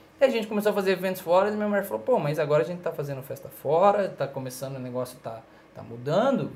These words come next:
Por que que você não espera mais um pouco? Vamos ver o que acontece." Eu falei, "Não, beleza, vamos então seguir pra frente, sei qualquer coisa, vamos mais pra frente." E foi indo, nesse tempo, a gente foi fazendo as festas, foi, foi, graças a Deus, foi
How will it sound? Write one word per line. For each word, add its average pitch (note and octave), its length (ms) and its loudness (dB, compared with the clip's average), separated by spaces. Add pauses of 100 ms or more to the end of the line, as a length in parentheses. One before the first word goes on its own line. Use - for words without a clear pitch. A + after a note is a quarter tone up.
(260)
Por A#3+ 120 -6
que G#3 140 -4
que - 80 -14
você A#3 140 -2
não A3+ 80 0
espera F3+ 340 0
mais D#3+ 160 -2
um D3 100 0
pouco? D3 200 -2
Vamos F#3+ 240 -2
ver G3 80 -4
o - 20 -10
que G#3 60 -4
acontece." G#3 540 -2
Eu - 40 -16 (540)
falei, F#4+ 160 -4
"Não, F4 180 0
beleza, G#3+ 480 2 (240)
vamos B2+ 400 -4
então G#3+ 420 -4
seguir F#3+ 300 -6
pra F#3+ 120 0
frente, D3 340 -4
sei G#2 120 -6
qualquer A3 220 -4
coisa, D#3+ 180 -2
vamos D#3 120 -4
mais D#3 120 -6
pra G#3 120 -6
frente." B3+ 360 -4 (320)
E E4+ 120 -4
foi A3+ 240 4
indo, B3+ 360 2 (140)
nesse C3 240 -10
tempo, G3 320 0
a - 20 -8
gente B2 140 -8
foi A#2+ 120 -12
fazendo B2 260 -8
as C#3+ 100 -6
festas, G3 340 2
foi, D3+ 320 -6
foi, G3 140 0
graças A3 220 2
a - 20 -6
Deus, D#3 160 -4
foi A3 500 2